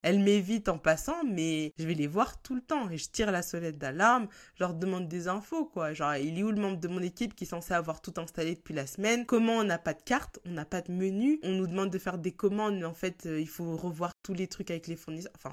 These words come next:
c'est une... c'est un bourbier. Donc, au final, il y a un premier point avec la direction, un deuxième point, on prend les choses en main, on m'attribue un chef, en tout cas pour l'équipe, on retrouve la carte, <laughs> le menu qui avait disparu.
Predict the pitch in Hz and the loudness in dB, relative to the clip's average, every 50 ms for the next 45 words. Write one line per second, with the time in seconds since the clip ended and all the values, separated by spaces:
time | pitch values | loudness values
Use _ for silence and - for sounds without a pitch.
0 | 135 - - 123 123 113 - - - - 202 240 269 262 220 196 214 285 285 254 | -12 -12 -12 -12 -12 -12 -12 -6 0 2 4 4 4 4 2 0 0 0 0 0
1 | 254 180 160 165 165 151 - _ _ _ _ _ _ _ _ _ _ - 185 240 | 0 -2 -2 -2 -4 -4 -6 _ _ _ _ _ _ _ _ _ _ -6 -4 -4
2 | 233 - - - 247 269 285 269 - - 285 262 262 269 262 254 247 226 190 160 | -4 -4 -4 -4 -2 -2 -2 -2 -2 -2 -2 0 0 0 0 0 0 0 -2 -4
3 | 160 - _ - 170 156 135 - - - 247 247 214 - - 240 226 220 226 214 | -6 -8 _ 0 0 0 0 0 -2 -2 0 0 -2 -2 -2 -2 0 0 -2 -2
4 | - - 208 202 196 190 180 170 - - 170 160 151 - 156 156 147 - - - | -4 -4 -4 -2 -2 -2 -4 -6 -6 -6 -8 -8 -6 -8 -10 -12 -10 -10 -8 -6
5 | 254 269 269 277 269 - _ - 277 277 262 214 220 190 180 170 151 147 - - | -6 -4 -6 -6 -8 -2 _ 4 6 6 6 4 2 2 2 0 -2 -4 -6 -8
6 | - 226 240 247 247 247 240 - - - 233 208 - - 226 208 180 175 - - | -4 -2 0 0 0 -2 -2 -4 -4 -4 -4 -2 0 0 2 2 2 2 0 -2
7 | 170 151 156 147 151 170 202 226 240 233 262 277 247 233 226 226 - - 208 180 | -4 -6 -6 -8 -4 -2 0 0 0 0 2 2 4 4 4 4 2 2 2 0
8 | 160 160 185 175 165 165 - - 190 185 185 - - 151 160 151 - - 170 160 | -2 -2 -2 -2 -2 -2 0 0 0 0 0 -2 -6 -8 -8 -8 -6 -4 -4 -4
9 | 160 - - 156 147 143 139 - - 277 311 311 311 285 285 226 254 262 254 - | -4 -6 -10 -8 -6 -6 -6 -2 2 2 2 4 4 4 4 6 4 4 2 0
10 | - - 220 202 190 196 190 - - 202 220 349 - - - - - - - - | -2 0 2 2 4 4 2 4 6 8 8 8 6 8 8 8 8 8 4 -6
11 | - - - - - - 269 311 - - 415 415 370 - - - 202 214 208 208 | -12 -16 -20 -4 6 8 8 8 8 4 -2 -2 -2 -4 -2 2 4 4 6 6
12 | 214 214 226 233 220 - 226 214 - - 160 165 180 - - - 151 143 139 160 | 6 4 4 2 4 4 4 4 4 2 0 -2 -4 -4 -2 -2 -2 0 0 2
13 | 196 240 339 | 2 2 2